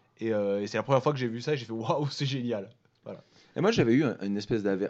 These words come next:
Speaker 2: la première fois que je l'avais vu, je m'en rappelle très bien, je, je, j'étais, euh, vraiment jeune, puisque je pouvais même pas louer des cassettes par moi-même. Non, non, attends, tu, <laughs> je vois que tu te marres, euh, Gilles.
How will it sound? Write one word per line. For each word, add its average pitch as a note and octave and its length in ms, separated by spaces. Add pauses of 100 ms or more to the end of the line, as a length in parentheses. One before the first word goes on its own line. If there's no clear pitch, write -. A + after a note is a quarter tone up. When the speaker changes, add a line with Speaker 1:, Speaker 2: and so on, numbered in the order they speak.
Speaker 2:
la F#2 100
première B2 260
fois C3+ 120
que B2+ 60
je G#2 60
l'avais F#2+ 200
vu, G2+ 280 (340)
je - 100
m'en F#2 60
rappelle G2+ 100
très - 160
bien, F#2 320
je, F2+ 300
je, E2 580 (100)
j'étais, - 220
euh, D2+ 140 (420)
vraiment A#2 840 (100)
jeune, G#2+ 440
puisque - 240
je F2 80
pouvais F#2+ 280
même A2 160
pas C3 100
louer B2+ 520 (100)
des G2 160
cassettes A2+ 600
par G2 140
moi-même. G2 400 (120)
Non, G#2+ 100
non, A#2 60
attends, A2 200
tu, - 220 (180)
<laughs> - 220
je - 100
vois D3+ 80
que C3+ 60
tu B2 120
te - 60
marres, G#2 280
euh, F2 220
Gilles. F#2+ 200